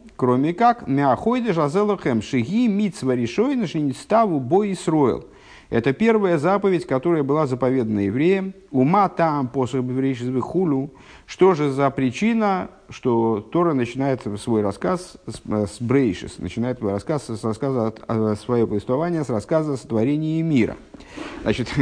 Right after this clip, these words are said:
<laughs> и тут мы видим интереснейшую вещь. Значит, на, на всякий случай ещё раз, я, я вот боюсь, что это не улеглось в голову, потому что, ну, больно теоретично, так вот как-то вот так вот всё.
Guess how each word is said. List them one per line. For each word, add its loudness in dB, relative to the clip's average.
<laughs> -20
и -2
тут 6
мы 6
видим 2
интереснейшую 2
вещь. -4
Значит, 0
на, 4
на 2
всякий 0
случай 0
ещё 2
раз, -2
я, 2
я 0
вот 2
боюсь, 0
что 0
это -4
не 2
улеглось 0
в -4
голову, 2
потому -2
что, -2
ну, -2
больно 0
теоретично, -4
так -6
вот -8
как-то -10
вот -6
так -6
вот -10
всё. -4